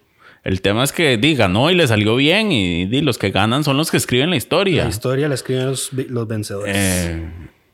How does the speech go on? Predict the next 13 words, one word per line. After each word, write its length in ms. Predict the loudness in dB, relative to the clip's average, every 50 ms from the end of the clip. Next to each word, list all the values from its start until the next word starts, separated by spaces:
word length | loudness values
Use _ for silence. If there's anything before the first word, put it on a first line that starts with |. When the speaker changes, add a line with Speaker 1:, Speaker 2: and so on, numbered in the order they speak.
| _ _ _ _ _ _ _ _ _ _ _ _ _
Speaker 1:
pero 200 | 0 0 2 2
entonces, 840 | 0 0 0 0 0 0 0 0 0 -2 -2 -2 -2 -2 -4 -6 -6 -4
sí, 240 | 0 2 4 4 4
abolió 280 | 4 4 4 4 4
el 80 | 2 2
ejército, 500 | 2 2 0 0 -2 -2 0 -2 -2 0
pero, 160 | 2 2 2
di, 140 | 2 2 0
también 420 | 0 0 0 2 2 2 0 0 -2
cometió 440 | -2 -2 -2 -2 -2 -2 -2 -2
crímenes 420 | 0 0 0 0 0 0 -2 -2 0
de 80 | 0
guerra 680 | 0 2 2 2 2 2 0 0 -2 -2 -4 -6 -10